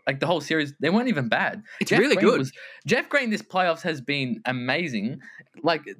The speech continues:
Speaker 1: their team, P J Tucker has de-, played awesome defense when he was defending Anthony Davis. James Harden, there was really no excuse besides Westbrook being, you know, Westbrook, but
Speaker 2: <laughs>
Speaker 1: besides that, James Harden, there wasn't much excuse to them,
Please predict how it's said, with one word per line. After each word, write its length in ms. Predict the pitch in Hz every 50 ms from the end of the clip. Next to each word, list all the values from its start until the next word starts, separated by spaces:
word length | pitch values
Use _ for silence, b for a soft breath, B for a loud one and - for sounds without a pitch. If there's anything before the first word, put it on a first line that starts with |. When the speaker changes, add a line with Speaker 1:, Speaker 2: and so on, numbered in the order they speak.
| 151 147 143 143 156
Speaker 1:
their 180 | 151 226 240 220
team, 480 | - - 214 220 233 214 170 139 135 - _
P 180 | - 220 226 226
J 200 | 254 220 170 -
Tucker 320 | - - 180 - - 170
has 200 | 151 151 160 156
de-, 280 | 135 131 - 165 156 143
played 320 | 143 156 143 143 139 - -
awesome 400 | 110 127 165 226 214 202 143 113
defense 500 | 113 131 175 202 - 143 120 113 - -
when 220 | 117 135 147 139
he 160 | 113 123 131
was 240 | 127 131 139 147 135
defending 480 | 135 123 113 - 131 131 131 123 120 107
Anthony 340 | 110 131 131 - 123 113 107
Davis. 440 | 113 123 135 - 110 120 - - B B B B B B B _
James 240 | - 208 240 254 226
Harden, 400 | 214 208 202 185 180 156 139 139 _ _
there 240 | 131 131 143 170 196
was 160 | 214 220 202
really 240 | 214 262 285 285 262
no 120 | 254 240
excuse 360 | 226 220 - - 214 208 208
besides 480 | - 196 - - 196 185 170 143 - 127 - - _ _ 135
Westbrook 560 | 135 151 160 165 - - 156 147 147 - _
being, 340 | 135 135 139 131 127 131 - _ _ _ _ _ _
you 80 | - 90
know, 80 | 90 98
Westbrook, 580 | 110 135 135 135 - - 104 95 117 135 - _
but 220 | - 107 101 - - - - -
Speaker 2:
<laughs> 160 | - - -
Speaker 1:
besides 540 | 269 214 - 233 196 - 233 214 165 135 -
that, 280 | 190 196 175 - - B B B B B B B - 135 127 - _ _ _ -
James 240 | 202 226 269 262
Harden, 440 | - 269 254 226 196 214 214 196 147
there 120 | 175 196 208
wasn't 240 | 240 285 302 277
much 180 | 262 262 254 -
excuse 440 | 220 - - - - 220 208 214 -
to 80 | 180
them, 360 | 175 185 175 160 131 110 -